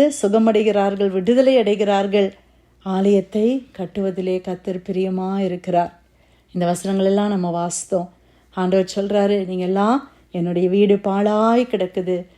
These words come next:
ஆனா நீங்க எல்லாம் உங்க சொந்த வீட்டுக்கு ஓடி போறீங்களே, நீங்க எல்லாம் மச்சு பாவப்பட்ட நல்ல மாட மாளிகையில வாழணும்னு நினைக்கிறீங்களே,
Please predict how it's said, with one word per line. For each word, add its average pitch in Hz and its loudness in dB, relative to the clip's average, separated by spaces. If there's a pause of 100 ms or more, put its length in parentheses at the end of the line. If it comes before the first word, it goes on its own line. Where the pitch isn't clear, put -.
(200)
ஆனா 180 -2
நீங்க 208 2
எல்லாம் 233 2
உங்க 214 2
சொந்த 247 2
வீட்டுக்கு 269 2
ஓடி 202 2
போறீங்களே, 190 -4
நீங்க 233 0
எல்லாம் 277 2
மச்சு 320 2
பாவப்பட்ட 254 4
நல்ல 233 0
மாட 240 2
மாளிகையில 254 -2
வாழணும்னு 220 -2
நினைக்கிறீங்களே, 185 -6